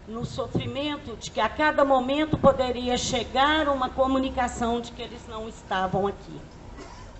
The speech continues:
Mas não foi essa a história que foi escrita para eles. A história foi escrita que eles voltariam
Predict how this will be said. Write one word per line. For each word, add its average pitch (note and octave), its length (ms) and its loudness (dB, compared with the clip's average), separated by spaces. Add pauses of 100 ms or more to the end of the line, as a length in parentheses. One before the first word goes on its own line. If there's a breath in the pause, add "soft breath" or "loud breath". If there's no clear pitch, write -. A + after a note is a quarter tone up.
(560)
Mas G#3 800 -8
não G3+ 200 -2
foi C4 520 8 (360)
essa A#3+ 680 0
a A3+ 120 -4
história C4 580 0
que A3 420 -6 (380)
foi A3+ 200 -2
escrita A#3+ 580 -10
para E3 260 -8
eles. C#3+ 500 -14 (720 loud breath)
A G3+ 120 -6
história G#3+ 500 -6 (140)
foi G3+ 160 -4
escrita A#3+ 760 -8 (300)
que - 80 -12
eles G#3 260 -10
voltariam G#3 800 -8